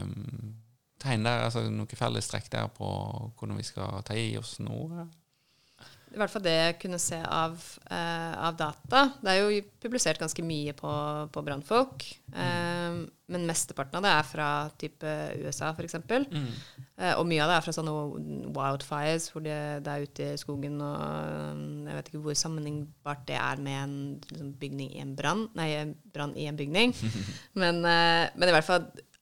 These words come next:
Speaker 2: alle dataene peker til at det er, det er snakk om mild dehydrering, eh, som regel.
Speaker 1: Mm.
Speaker 2: Det er ikke disse, liksom, du snakker ikke ti prosent av kroppsvekt der det begynner å bli, dehydrering i seg selv begynner å bli,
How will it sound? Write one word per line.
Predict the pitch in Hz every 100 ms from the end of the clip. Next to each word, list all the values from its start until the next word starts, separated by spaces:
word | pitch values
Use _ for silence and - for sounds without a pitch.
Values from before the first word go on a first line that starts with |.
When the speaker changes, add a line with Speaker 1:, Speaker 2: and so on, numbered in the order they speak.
| -
Speaker 2:
alle | 156 170
dataene | 151 147 165 160
peker | 156 143 156
til | 151
at | 147 143
det | 151
er, | 143 147 147
det | -
er | -
snakk | 143 139
om | 143
mild | 139 131 143 139 -
dehydrering, | 160 143 143 143 139 - 143 147 139 - _
eh, | 160 160 151
som | - 156
regel. | 147 143 175 208 - -
Speaker 1:
Mm. | 135 110
Speaker 2:
Det | 165
er | -
ikke | - 156
disse, | 143 - 143 143
liksom, | 143 143 143 139 139 143
du | 147
snakker | 147 143
ikke | 139
ti | - 139
prosent | 139 143 139 139
av |
kroppsvekt | 135 135 - 143
der | 143 143
det |
begynner | 147 139 139
å |
bli, | 139 139 139
dehydrering | 139 135 139 139 139 139
i |
seg | 139 143
selv | - 143 143
begynner | 147 139 139
å | 143
bli, | 143 139 139